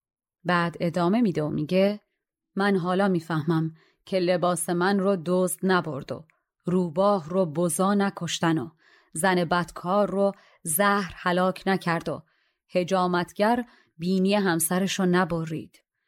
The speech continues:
همهٔ این بلاها از نفس زیاده طلبمون سرمون آمده.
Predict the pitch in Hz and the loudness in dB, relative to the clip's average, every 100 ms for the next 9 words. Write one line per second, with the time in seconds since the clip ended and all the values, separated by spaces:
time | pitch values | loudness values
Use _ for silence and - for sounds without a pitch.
0 | _ _ - 180 208 214 240 220 196 170 | _ _ -10 -4 0 2 2 0 0 0
1 | 175 170 160 139 185 196 - - - _ | 0 0 -2 0 2 2 -4 -18 -20 _
2 | - 180 180 180 202 - - 202 165 160 | -6 -4 0 0 0 0 -2 0 0 0
3 | 170 160 175 - 170 190 190 156 160 - | 2 2 -2 -2 0 2 2 0 0 0
4 | 175 165 165 165 160 165 165 185 131 165 | 0 2 2 2 0 -2 -6 -8 -8 -14